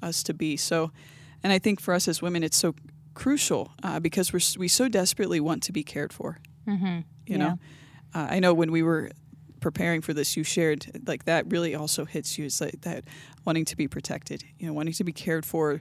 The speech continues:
Speaker 1: And, and, you know, through our baptism, we get that grace,
Speaker 2: Yeah.
Speaker 1: you know, because we're adopted into the, the kingdom of God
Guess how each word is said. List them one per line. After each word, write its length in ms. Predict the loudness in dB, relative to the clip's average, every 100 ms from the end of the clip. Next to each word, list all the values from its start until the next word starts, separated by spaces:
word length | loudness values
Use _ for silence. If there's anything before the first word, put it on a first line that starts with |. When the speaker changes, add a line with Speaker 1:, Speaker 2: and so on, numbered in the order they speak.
| -2
Speaker 1:
And, 240 | -2 -2 -2
and, 220 | -4 -4
you 120 | -2 -2
know, 100 | -2
through 180 | 2
our 100 | 2
baptism, 760 | 2 0 0 0 -2 0 -2 -6 -14 -20 -20 -20 -20 -12 -2
we 160 | -2
get 260 | 0 -2 0
that 240 | -2 -4
grace, 440 | -6 -6 -2 0 2
Speaker 2:
Yeah. 240 | 2 2 -2
Speaker 1:
you 120 | -2
know, 120 | 0
because 240 | 2 2 2
we're 80 | 0
adopted 440 | 2 0 0 -4
into 300 | -4 -4 -4
the, 180 | -4 -4
the 140 | -6
kingdom 380 | -8 -8 -8 -8
of 160 | -8 -8
God 320 | -8 -6 -6